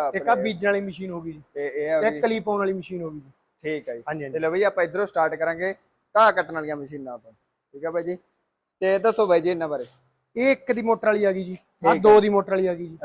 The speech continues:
Speaker 2: ਇਹ ਦੋ ਦੀ ਮੋਟਰ ਵਾਲੀ
Speaker 1: ਆਹ
Speaker 2: ਆ ਗਈ।
Speaker 1: ਪੌਣੇ ਵਾਲੀ ਆ ਗਈ, ਇਹ ਅੱਧੇ ਵਾਲੀ ਆ ਗਈ ਜੀ।
Speaker 2: ਠੀਕ ਹੈ ਜੀ।
Speaker 1: ਜਿਵੇਂ ਏਰੀਆ ਦੇ ਹਿਸਾਬ ਨਾਲ ਜੀ, ਅਗਲੇ ਤੋਂ ਏਰੀਆ ਪੁੱਛ ਲੈਂਦੇ ਤੇ ਘਾਹ ਪੁੱਛ ਲੈਂਦੇ ਵੀ ਕਿਹੜਾ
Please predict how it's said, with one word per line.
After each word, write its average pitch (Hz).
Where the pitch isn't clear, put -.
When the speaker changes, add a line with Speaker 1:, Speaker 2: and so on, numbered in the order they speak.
Speaker 2:
ਇਹ 190
ਦੋ 165
ਦੀ 143
ਮੋਟਰ 139
ਵਾਲੀ 147
Speaker 1:
ਆਹ 208
Speaker 2:
ਆ -
ਗਈ। 214
Speaker 1:
ਪੌਣੇ 214
ਵਾਲੀ 214
ਆ 214
ਗਈ, 214
ਇਹ 208
ਅੱਧੇ 185
ਵਾਲੀ 202
ਆ 165
ਗਈ 147
ਜੀ। 139
Speaker 2:
ਠੀਕ 170
ਹੈ 143
ਜੀ। 131
Speaker 1:
ਜਿਵੇਂ 208
ਏਰੀਆ 220
ਦੇ 220
ਹਿਸਾਬ 240
ਨਾਲ 196
ਜੀ, 202
ਅਗਲੇ 202
ਤੋਂ 220
ਏਰੀਆ 208
ਪੁੱਛ 202
ਲੈਂਦੇ 208
ਤੇ 220
ਘਾਹ 254
ਪੁੱਛ 196
ਲੈਂਦੇ 185
ਵੀ 190
ਕਿਹੜਾ 214